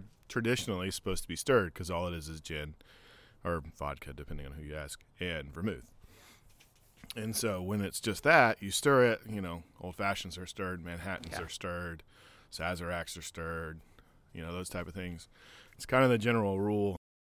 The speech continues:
Speaker 1: um, when it comes to that, 'cause you don't wanna, you wanna dilute it, but you don't wanna over,
Speaker 2: Yeah.
Speaker 1: over dilute it.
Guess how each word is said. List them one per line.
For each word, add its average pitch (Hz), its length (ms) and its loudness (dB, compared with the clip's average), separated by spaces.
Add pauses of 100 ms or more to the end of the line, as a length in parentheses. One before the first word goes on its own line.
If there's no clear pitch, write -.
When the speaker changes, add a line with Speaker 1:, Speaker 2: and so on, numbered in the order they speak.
(120)
Speaker 1:
um, 95 240 0
when 95 100 -2
it 92 60 -6
comes 95 180 -4
to 95 60 -6
that, 98 200 0
'cause 104 160 -4
you 117 60 0
don't 147 180 8
wanna, 143 260 8 (520)
you 123 140 4
wanna 147 200 12
dilute 117 340 8
it, 101 200 2
but 104 80 0
you 104 120 2
don't 117 200 0
wanna 107 260 0 (140)
over, 98 480 0 (360)
Speaker 2:
Yeah. - 240 -6
Speaker 1:
over 117 280 6
dilute 85 400 -8
it. 64 140 -12